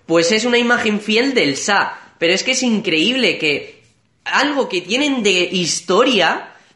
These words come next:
eh, de cultura, lo quieran destruir. Vamos, a nosotros es que estas cosas nos indignan. <laughs> Y en cuanto a su arquitectura, podemos encontrar columnas de estilo jónico, elementos de estilo faraónico egipcio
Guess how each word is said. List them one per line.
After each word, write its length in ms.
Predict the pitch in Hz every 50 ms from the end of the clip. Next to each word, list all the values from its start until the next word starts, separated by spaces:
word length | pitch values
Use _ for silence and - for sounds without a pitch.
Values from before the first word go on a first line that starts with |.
| _ _ -
eh, 480 | 147 185 180 180 170 143 170 170 - - - -
de 440 | 165 165 165 190 190 185 170 -
cultura, 760 | - 185 185 175 165 151 - 196 247 294 285 247 233 247 - - -
lo 400 | 185 185 185 175 165 - - -
quieran 300 | - 185 208 262 285 262
destruir. 680 | 226 190 - - - 139 147 214 285 247 - - - - - - _ _
Vamos, 260 | - 175 214 196 170 180
a 60 | 175
nosotros 400 | 170 180 165 196 220 208 - -
es 140 | 240 226 214 208
que 80 | 220
estas 280 | 208 - 214 190 180 180
cosas 360 | 190 196 190 240 254 269 262 - - - - -
nos 320 | - - - 196 - 202 196
indignan. 760 | 190 180 180 185 202 226 220 - 165 151 139 135 135 - - -
<laughs> 60 | 269 - - 233 220 226 - - 233 220 - - - - - - _ _ - -
Y 100 | - 196
en 80 | 202 196
cuanto 240 | 190 185 190 185 196
a 40 | 190
su 120 | 190 196
arquitectura, 760 | 185 175 180 190 180 185 180 175 - - 208 214 233 190 208 -
podemos 380 | 226 202 190 190 202 202 226
encontrar 680 | 226 214 208 196 190 185 - 190 196 202 220 226 220 220
columnas 440 | - 175 170 175 180 190 202 202 180
de 60 | 170
estilo 380 | 165 165 - - 175 160 156 147
jónico, 760 | - 196 220 233 226 208 190 - 185 190 185 208 202 - - - - - -
elementos 580 | 156 156 160 165 180 190 190 196 196 185 165
de 60 | 170
estilo 340 | 165 165 - 180 175 170 165
faraónico 580 | 170 175 160 160 160 165 175 170 160 - 147 127
egipcio 800 | 123 - 233 240 240 - - - 185 185 185 185 196 202 202